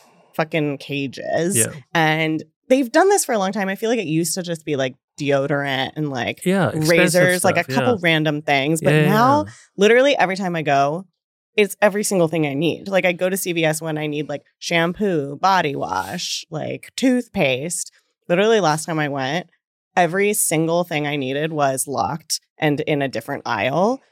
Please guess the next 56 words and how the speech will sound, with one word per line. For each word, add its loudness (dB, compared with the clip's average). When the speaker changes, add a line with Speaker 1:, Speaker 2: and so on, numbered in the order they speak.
Speaker 1:
So 4
you -6
have -8
to, -12
like, -8
buzz 2
the 2
little 0
doorbell, -2
Speaker 2:
Yeah. -4
Speaker 1:
have -4
an -2
employee -2
come, -2
unlock 0
it. 0
And -4
also 4
whenever 4
they 2
come -2
and 0
unlock 0
it, 2
I 2
panic -2
about 2
which 0
one 0
I 2
want. 0
I'm 0
like, 4
Speaker 2:
I 2
Speaker 1:
"Oh, 6
no, 4
Speaker 2:
know. 4
Speaker 1:
sorry. 2
Actually, -2
this 2
one. 2
Oh, 2
sorry." 4
Like, 0
I 4
need 4
time 2
to, 2
like, 6
look 2
at 0
them 0
and 0
think 2
and 2
decide -2